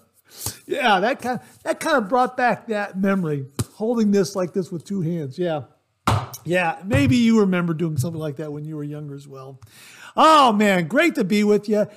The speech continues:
We got some great, great topics in refill this morning, and we're gonna kick it off with, uh, hang on, one more sip, though.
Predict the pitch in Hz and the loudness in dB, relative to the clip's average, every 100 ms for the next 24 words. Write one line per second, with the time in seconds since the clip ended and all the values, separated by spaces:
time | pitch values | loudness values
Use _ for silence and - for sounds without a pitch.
0 | - - 254 320 269 - 196 151 185 233 | -20 -4 0 4 2 2 0 0 4 4
1 | 294 262 208 - 208 208 214 - 160 185 | 4 0 0 2 2 2 0 -4 -2 0
2 | 202 175 143 131 143 143 156 170 185 180 | -2 -4 -10 -8 -8 -6 -6 -4 -4 -4
3 | 294 330 254 208 208 - _ - _ 180 | -6 -4 0 2 2 -4 _ -20 _ 2
4 | 180 - 185 170 202 214 151 156 285 240 | 2 2 -2 -2 0 0 0 0 0 2
5 | 208 - - 156 - 117 110 | 0 0 -2 -4 -6 -16 -16